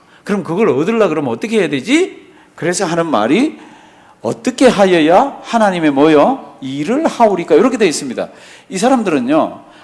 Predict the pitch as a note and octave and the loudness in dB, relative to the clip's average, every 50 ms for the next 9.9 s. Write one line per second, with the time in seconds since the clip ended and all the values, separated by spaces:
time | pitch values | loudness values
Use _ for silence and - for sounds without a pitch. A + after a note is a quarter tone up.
0 | - - - - - B3 A#3 A3 G3+ F#3+ F#3 F3 E3+ D#3 C3+ C#3 D3+ F3 D#3+ B2+ | -20 -16 -12 -6 -4 -2 0 0 0 -2 -4 -4 -2 -4 -4 -4 -4 -4 -6 -6
1 | - - G#3 G3+ A3 A3+ G#3+ G3+ D3+ B2 A2+ - - F3 F3+ G#3 G#3 F#3+ D#3 D3 | -6 -6 -4 0 0 0 0 -2 -4 -6 -6 -6 -4 -4 -2 -2 -2 -4 -6 -6
2 | D#3+ E3+ E3+ - - - - G3 F#3+ F#3+ F3+ E3+ - F#3 E3+ C3+ G#2 - - A#2+ | -6 -8 -8 -10 -12 -14 -12 -8 -6 -6 -4 -4 -4 -6 -6 -6 -10 -10 -12 -14
3 | G#2+ F#2+ F#2 G#2 F#2+ C3 C#3 C#3 - D3 D3+ D3+ C3 A2+ A#2+ C#3 D#3 E3+ E3+ F#3+ | -14 -14 -14 -10 -6 -6 -4 -2 0 2 2 2 2 0 -2 -6 -8 -8 -4 -2
4 | E3+ B2 A#2+ C#3 G#3 B3 - - - - - - - - - C3 C3 D3 F#3 G3+ | -2 0 0 -2 -4 -6 -10 -14 -20 -20 -20 -20 -16 -8 -6 -4 0 0 2 2
5 | G3+ F3+ C#3 B2+ C#3+ D#3 C3+ G2+ F#2 - - - - - _ _ - - F#3 F#3+ | 2 2 2 2 2 0 0 -2 -6 -14 -20 -20 -20 -20 _ _ -2 -2 -2 0
6 | F#3+ - - C4+ C4 B3+ A3+ - C#3+ A#2+ G#2+ - - G2+ F2+ F2+ - F2+ - - | 0 -6 -4 -2 -2 -2 -2 -2 -4 -6 -6 -10 -12 -12 -14 -14 -16 -18 -20 -18
7 | _ - C3 D3 - - B2 A#2 G2+ F2+ - - F#2 - - - _ _ _ - | _ -4 -4 -2 -2 -2 -4 -4 -4 -4 -8 -14 -16 -16 -16 -20 _ _ _ -12
8 | - - D3 D3 D#3 D#3+ D#3+ E3 - - - - - - A#2 C#3 E3 F3+ - - | -2 4 6 6 8 6 4 2 -4 -8 -12 -16 -8 0 4 4 4 4 2 -2
9 | - - - - - - _ _ _ - - A2 G2+ A2 B2+ C3 - | -8 -8 -8 -8 -10 -14 _ _ _ -8 -4 -2 0 0 0 -2 -4